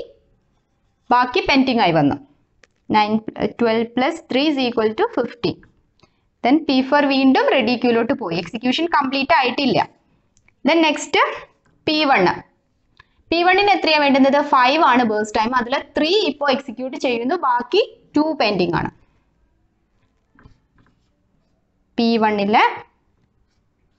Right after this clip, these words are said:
എയ്റ്റീൻ വരെ. പി one execution ചെയ്യും, then preempt ചെയ്തു പി വൺ അവിടെ നിന്ന്. Then next നമുക്ക്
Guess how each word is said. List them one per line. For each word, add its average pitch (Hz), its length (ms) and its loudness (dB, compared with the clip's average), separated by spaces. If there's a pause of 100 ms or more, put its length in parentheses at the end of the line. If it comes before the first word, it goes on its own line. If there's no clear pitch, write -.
(500)
എയ്റ്റീൻ 196 340 0
വരെ. 170 180 4 (280)
പി 269 80 0 (100)
one 262 180 4
execution 233 440 -2 (120)
ചെയ്യും, 269 260 2 (380)
then 294 120 4 (240)
preempt 240 420 0 (100)
ചെയ്തു 240 220 0 (100)
പി 240 100 0 (120)
വൺ 220 100 2 (100)
അവിടെ 214 260 -2
നിന്ന്. 214 240 0 (920)
Then 311 120 4 (120)
next 320 360 0 (400)
നമുക്ക് 294 260 4